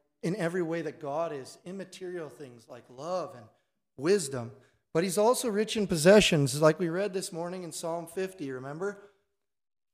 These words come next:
God says there, "If I were hungry, I would not tell you,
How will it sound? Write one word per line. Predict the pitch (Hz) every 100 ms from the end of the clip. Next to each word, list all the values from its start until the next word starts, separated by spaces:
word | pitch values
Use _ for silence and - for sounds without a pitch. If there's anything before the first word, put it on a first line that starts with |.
| _ _ _ _ _ 151
God | 165 208
says | - 208 160
there, | 190 196
"If | 180
I | 180 180
were | 214 202
hungry, | 160 196 220 240 247
I | 175
would | 165 175 208
not | 208 196 185
tell | - 170 180
you, | 143 117